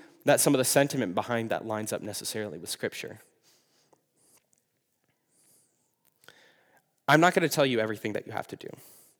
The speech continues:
the job that you're gonna have, the person you're gonna marry, the way you raise your children, or the way that you have to talk. But what I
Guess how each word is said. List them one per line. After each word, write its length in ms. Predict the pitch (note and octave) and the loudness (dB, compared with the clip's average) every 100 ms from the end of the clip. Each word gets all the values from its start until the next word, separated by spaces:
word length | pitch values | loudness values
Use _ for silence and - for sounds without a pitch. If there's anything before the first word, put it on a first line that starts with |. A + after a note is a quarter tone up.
| _ _ _ - | _ _ _ -8
the 80 | A2 | -2
job 300 | A2+ G2+ G2+ | 2 2 2
that 120 | - | -6
you're 100 | G2 | -10
gonna 140 | E2 | -10
have, 320 | E2 - - - - _ _ _ _ - _ _ _ _ _ _ - | -12 -14 -18 -20 -20 _ _ _ _ -20 _ _ _ _ _ _ -10
the 80 | G#2 | -4
person 360 | A#2 A#2 A#2+ | -2 -2 -2
you're 100 | A2+ | -2
gonna 160 | B2+ A#2 | -2 -2
marry, 320 | F#2+ F2+ B2 - _ _ _ _ _ | -2 -4 -8 -14 _ _ _ _ _
the 80 | G#2+ | -6
way 140 | G2+ | -2
you 200 | A2+ A2+ | -2 -2
raise 220 | G#2+ G#2+ G#2+ | -4 -4 -6
your 80 | |
children, 500 | A2 - G#2 A2 G#2+ A2 _ _ _ _ _ _ _ _ _ _ _ _ _ | -6 -4 -4 -6 -8 -12 _ _ _ _ _ _ _ _ _ _ _ _ _
or 140 | - A2+ | -2 -2
the 80 | G2 | 0
way 180 | G2+ | 0
that 140 | G#2+ G2 | 0 -2
you 60 | |
have 140 | G2+ G2+ | -6 -8
to 80 | - | -10
talk. 440 | - G#2 F#2 - - - - - _ _ _ _ _ | -2 0 0 -6 -20 -20 -20 -20 _ _ _ _ _
But 120 | D3 | 6
what 100 | C3+ | 8
I 200 | C#3 C#3 | 6 6